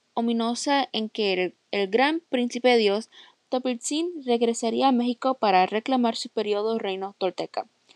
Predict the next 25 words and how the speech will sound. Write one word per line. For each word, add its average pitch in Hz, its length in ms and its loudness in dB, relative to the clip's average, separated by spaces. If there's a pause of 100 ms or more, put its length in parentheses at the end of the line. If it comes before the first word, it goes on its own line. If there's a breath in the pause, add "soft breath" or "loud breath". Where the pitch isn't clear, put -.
(380 soft breath)
Por 269 140 4
una 349 200 4
coincidencia 247 840 0
casi 254 420 0
increíble, 214 640 0 (260 soft breath)
la 240 140 2
fecha 302 420 2
registrada 240 880 0
en 220 160 -6
la 202 100 0
leyenda 196 420 -2
como 208 320 -4
en 196 120 -6
el 180 140 -4
año 196 280 -6
de 214 100 -4
su 233 160 -6
retorno, 226 520 -4 (880 loud breath)
el 262 180 4
año 277 400 2
Secat-, - 920 -4 (640 loud breath)
Seacatl - 1500 -4 (640 soft breath)
del 240 160 2
calendario 254 540 4
azteca, - 500 -6